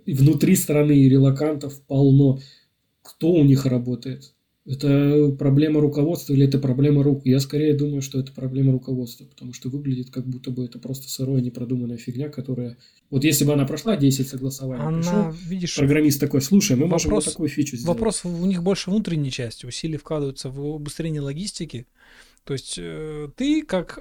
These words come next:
Speaker 2: э, продавец не особо их интересуешь. Нужно, чтобы товар пришёл на склад, и со склада реализовался. Каким образом это будет происходить, это является вторичным. Мне кажется, сама, сама структура внимания немножко другая.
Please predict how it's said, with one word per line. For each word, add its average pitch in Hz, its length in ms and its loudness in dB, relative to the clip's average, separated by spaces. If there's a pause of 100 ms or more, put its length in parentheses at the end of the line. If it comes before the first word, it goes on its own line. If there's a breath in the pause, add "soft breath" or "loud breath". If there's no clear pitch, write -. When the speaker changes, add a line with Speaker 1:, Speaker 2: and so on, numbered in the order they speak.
Speaker 2:
э, 165 540 0
продавец 170 560 -4 (100)
не 170 140 -6
особо 208 260 -6
их 180 140 -8
интересуешь. 147 600 -10 (140)
Нужно, 214 180 -4
чтобы 180 320 -8
товар 180 300 -4
пришёл 165 280 -10
на 160 80 -6
склад, 269 280 -6 (420)
и - 40 -20
со 156 100 -10
склада 175 240 -6
реализовался. 147 640 -4 (720 loud breath)
Каким 156 280 -8
образом 185 340 -4
это 135 160 -10
будет 127 280 -14
происходить, 120 480 -14
это 170 140 -12
является 156 280 -6
вторичным. 135 520 -10 (160)
Мне 139 120 -10
кажется, 151 220 -6
сама, 196 220 -4
сама 196 280 -2
структура 185 380 -2
внимания 170 360 0
немножко 123 300 -8
другая. 127 440 -10